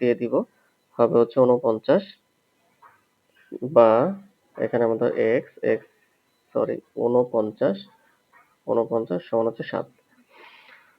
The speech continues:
তো সুতরাং আমাদের নির্ণয় করতে বলা হয়েছে হচ্ছে ঘরের প্রস্থ, দৈর্ঘ্য ও প্রস্থ নির্ণয় করো। তাহলে আমরা লিখি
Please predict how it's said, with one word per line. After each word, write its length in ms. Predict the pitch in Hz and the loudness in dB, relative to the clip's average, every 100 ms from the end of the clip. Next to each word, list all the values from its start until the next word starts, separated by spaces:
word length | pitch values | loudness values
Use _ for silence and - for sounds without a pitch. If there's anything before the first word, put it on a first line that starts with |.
| _ | _
তো 60 | - 135 | -2 2
সুতরাং 240 | 156 156 | 6 8
আমাদের 180 | 151 147 143 143 | 8 8 6 8
নির্ণয় 260 | 139 147 143 | 6 8 6
করতে 160 | 135 131 | 4 6
বলা 140 | 131 139 | 6 8
হয়েছে 240 | 139 135 151 | 6 4 2
হচ্ছে 160 | 143 147 123 123 | 0 0 -2 2
ঘরের 300 | 127 139 160 165 | 6 6 6 2
প্রস্থ, 360 | 143 135 135 _ 156 165 - 143 | 2 2 0 _ 4 4 2 4
দৈর্ঘ্য 240 | 139 143 147 | 6 6 2
ও 60 | |
প্রস্থ 160 | 143 127 123 | 2 0 0
নির্ণয় 220 | 110 101 | 0 -4
করো। 120 | 101 - _ _ _ _ _ _ _ _ - _ _ _ _ _ - | -8 -14 _ _ _ _ _ _ _ _ -20 _ _ _ _ _ -2
তাহলে 200 | 127 123 | 2 4
আমরা 120 | 123 120 | 2 2
লিখি 220 | 120 127 | 2 2